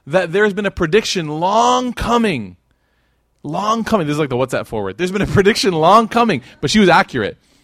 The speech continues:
that there was a prophet that was gonna come from the family of Abdul Muttalib,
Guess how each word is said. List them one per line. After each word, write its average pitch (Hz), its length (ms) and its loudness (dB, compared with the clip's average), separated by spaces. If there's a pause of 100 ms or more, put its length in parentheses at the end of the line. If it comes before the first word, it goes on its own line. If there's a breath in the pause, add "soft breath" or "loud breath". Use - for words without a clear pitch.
(520 soft breath)
that 147 160 0
there 170 100 4
was 165 100 2
a 143 80 -4
prophet 170 440 -2
that 151 100 -4
was 139 100 -4
gonna 131 160 -4
come 147 200 -6
from 139 140 -8
the 117 80 -2
family 143 600 -8 (840)
of 147 460 0 (120)
Abdul 123 240 -6
Muttalib, 170 480 -10